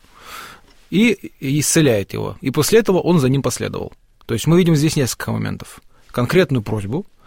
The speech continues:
призыв, а, моментальный ответ на призыв, а, чудо и благодарность. Раз, два, три, четыре, пять. Вот, то есть, м,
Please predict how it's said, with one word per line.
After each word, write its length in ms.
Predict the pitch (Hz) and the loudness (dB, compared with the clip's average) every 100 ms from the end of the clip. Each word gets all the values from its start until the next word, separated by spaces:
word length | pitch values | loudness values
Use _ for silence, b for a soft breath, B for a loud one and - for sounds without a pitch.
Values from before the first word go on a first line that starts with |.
| B B B | B B B
призыв, 500 | 151 147 110 135 - - _ _ _ _ | 2 4 2 -2 -4 -16 _ _ _ _
а, 360 | - 120 117 117 | -2 0 2 2
моментальный 640 | 147 175 170 160 123 110 | 4 6 6 4 4 2
ответ 340 | 110 113 127 110 | -2 -2 -2 -2
на 80 | |
призыв, 480 | 98 107 101 151 - _ B B B | -6 -6 -4 -6 -8 _ B B B
а, 340 | - 98 98 95 | -8 -4 -4 -6
чудо 440 | - 117 120 247 - - - | -2 0 0 0 -4 -16 -6
и 80 | 226 | 0
благодарность. 680 | 160 120 107 95 87 - - - _ _ _ _ _ _ - | 2 2 0 -4 -10 -14 -20 -20 _ _ _ _ _ _ -14
Раз, 260 | - 175 - | -2 0 0
два, 200 | 110 139 | -2 -2
три, 220 | - 127 | -2 -6
четыре, 320 | - - 107 | -6 -6 -8
пять. 280 | - 87 - _ _ _ | -8 -12 -14 _ _ _
Вот, 280 | 123 120 - | -4 -4 -4
то 100 | - | -8
есть, 160 | 110 - | -8 -6
м, 460 | 127 127 127 117 | -8 -4 -4 -6